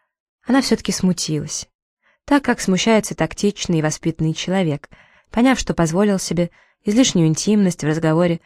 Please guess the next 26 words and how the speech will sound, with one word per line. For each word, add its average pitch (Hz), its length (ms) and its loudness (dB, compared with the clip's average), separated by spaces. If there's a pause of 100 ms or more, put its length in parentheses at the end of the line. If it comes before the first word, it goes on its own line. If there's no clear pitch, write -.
(180)
со - 120 -8
случайным 165 520 0
знакомым. 165 600 -2 (1500)
Эта - 160 -2
догадка 220 480 2
почему-то - 420 -2
показалась 202 600 0
ему 190 140 4
неприятной. 175 800 -2 (720)
Вот 240 300 2
это 233 420 2 (440)
о 185 80 2
несущественности 214 1000 2
для 180 160 2
Марии 185 420 4 (320)
общения 185 560 2
с - 180 -6
ним. 160 260 0 (1400)
Он 254 100 6
не 254 100 8
знал, 240 320 4
как - 200 -2
разговаривать 170 640 4
с - 80 -6
этой 160 200 0
женщиной 180 600 0